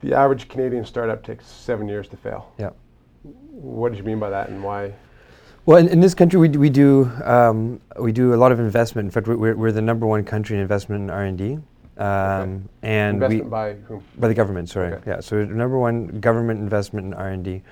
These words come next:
Speaker 2: Uh, and we have no metrics to, to show whether that's provide any value or create any, any value in, in, in Canada. And so,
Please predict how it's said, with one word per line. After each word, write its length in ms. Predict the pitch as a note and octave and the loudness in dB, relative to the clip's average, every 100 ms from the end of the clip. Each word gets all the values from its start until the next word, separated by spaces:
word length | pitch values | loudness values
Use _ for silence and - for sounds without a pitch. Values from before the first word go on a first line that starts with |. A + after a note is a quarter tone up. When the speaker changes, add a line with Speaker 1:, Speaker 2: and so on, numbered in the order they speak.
| - - - G#2+ | -20 -20 -12 -4
Speaker 2:
Uh, 160 | G#2 | -2
and 100 | A#2 | -2
we 60 | A2+ | 0
have 140 | A#2 | 0
no 160 | A2 B2 | 0 0
metrics 400 | A2+ A2 A2+ - | 2 0 -2 -4
to, 160 | G#2+ G2 | -8 -8
to 180 | - | -8
show 540 | F#2+ - G#2+ G#2 G2 - | -6 -2 0 2 0 -4
whether 360 | - G#2 G#2 G2+ | -6 -4 -2 -2
that's 560 | F#2+ G2 - - - - - - _ _ _ | -2 -4 -6 -18 -20 -20 -20 -20 _ _ _
provide 300 | - A2+ G#2 | -6 0 0
any 140 | G2 F#2 | 0 -2
value 440 | F#2+ F#2+ F#2 F2+ | 0 0 -2 -4
or 120 | F2+ | -6
create 340 | E2+ G2 F#2+ F2+ | -6 -6 -4 -4
any, 340 | F#2 F2+ F2+ | -6 -8 -10
any 200 | G2 F#2+ | -10 -8
value 400 | F2+ F2 F2+ F2 | -4 -4 -4 -6
in, 180 | F2 E2+ | -8 -10
in, 320 | F#2+ F2+ F2+ | -12 -12 -10
in 140 | F#2+ F2+ | -10 -8
Canada. 340 | G2 F#2+ F2 | -6 -6 -8
And 160 | E2 E2+ | -10 -4
so, 260 | G#2+ G2 | -2 -2